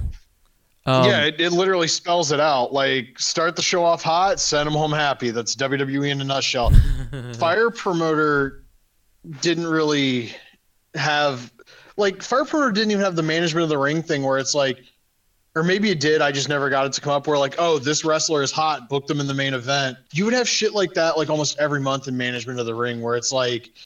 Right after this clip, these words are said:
Speaker 2: "These two wrestlers have an issue, book them towards the top of the card and you would get a bonus for it."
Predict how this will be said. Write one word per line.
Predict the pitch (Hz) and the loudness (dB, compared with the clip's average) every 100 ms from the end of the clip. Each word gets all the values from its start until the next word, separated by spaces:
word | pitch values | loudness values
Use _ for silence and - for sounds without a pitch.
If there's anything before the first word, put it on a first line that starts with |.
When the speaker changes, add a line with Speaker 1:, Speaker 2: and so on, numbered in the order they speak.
| _ _ | _ _
Speaker 2:
"These | 139 175 208 - | -2 0 0 0
two | 208 | 2
wrestlers | 170 160 165 156 | 2 2 0 0
have | 160 147 | 2 0
an | 143 | 0
issue, | 160 - 131 117 | 0 0 -2 -6
book | 120 151 151 | -2 -2 -2
them | 156 | -4
towards | 147 156 151 139 | -4 -2 -2 -2
the | 127 | -6
top | 147 139 | -4 -4
of | 131 | -6
the | |
card | - 170 156 | -4 0 0
and | 135 | 0
you | 135 | -4
would | 127 | -4
get | 135 | -4
a | 123 | -4
bonus | 131 147 165 - | 0 0 0 -4
for | - 82 | -6 -12
it." | 90 | -14